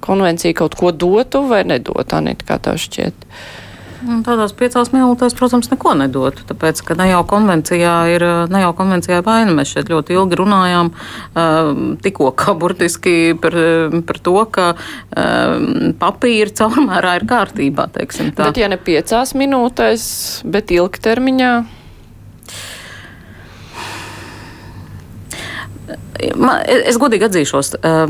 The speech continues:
Speaker 2: Stambuls konvencijai ir, ā, kā es saprotu,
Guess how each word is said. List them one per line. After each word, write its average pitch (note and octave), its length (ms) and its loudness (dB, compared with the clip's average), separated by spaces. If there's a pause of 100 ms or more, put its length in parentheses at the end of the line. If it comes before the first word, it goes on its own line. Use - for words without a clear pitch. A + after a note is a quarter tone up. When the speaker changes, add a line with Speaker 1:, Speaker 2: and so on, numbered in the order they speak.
(680)
Speaker 2:
Stambuls A3 480 2
konvencijai G3 640 2 (160)
ir, G3+ 80 2
ā, F3 800 0 (1700)
kā F#3 160 2
es - 80 -2
saprotu, F#3+ 480 0